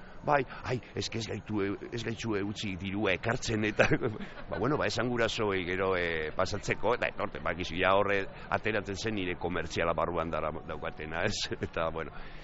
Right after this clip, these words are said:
eta atzo, bai, salmentak, eh, askoz be hobeto joan ziren, eta, bueno, badoia. Eh, eta bera, be bai,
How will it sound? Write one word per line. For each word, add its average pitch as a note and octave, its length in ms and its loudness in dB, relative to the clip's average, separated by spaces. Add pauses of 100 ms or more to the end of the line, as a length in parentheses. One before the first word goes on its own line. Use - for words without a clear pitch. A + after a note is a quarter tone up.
(140)
eta A#2+ 280 8
atzo, D3 220 4
bai, G#2 160 6
salmentak, F#2+ 760 2
eh, D2 340 -4
askoz D2 380 -6
be D#2 80 -4
hobeto D#2+ 260 -2
joan D#2 220 -4
ziren, A#2+ 340 0
eta, E2 240 -2
bueno, A2+ 220 2
badoia. F2 500 2 (800)
Eh, G2+ 240 2
eta A2+ 180 2
bera, D#3 360 2
be C3 100 0
bai, F3 160 2